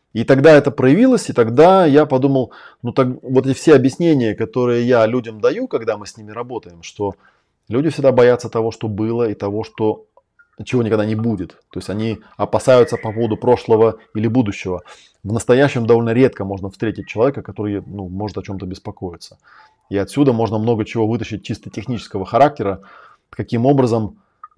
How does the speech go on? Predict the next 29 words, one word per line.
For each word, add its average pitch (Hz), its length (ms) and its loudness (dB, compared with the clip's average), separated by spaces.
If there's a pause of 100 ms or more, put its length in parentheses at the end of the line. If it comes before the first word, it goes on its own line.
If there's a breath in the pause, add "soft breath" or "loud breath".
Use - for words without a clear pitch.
(140)
привести 127 480 0
человека 151 360 2
в 101 320 -6
адекватное 117 720 2
восприятие 110 640 -2
времени 123 500 -6
и 98 60 -10
научить 104 340 -12
его 107 120 -2
использовать 104 360 -6
время 107 220 -6
как - 180 -18
инструмент. 117 560 -6 (160)
Время 117 380 -4
как, - 340 -12
а, 98 300 -8
ну, 139 100 -8
так 139 180 6
же, 104 60 -6
как 110 140 -4
мы 101 160 -6
там - 200 -20
пространство 185 600 0
используем, 110 520 -4
так 101 200 -8
же, 90 80 -20
как 87 120 -20
мы 104 120 -10
используем 95 500 -6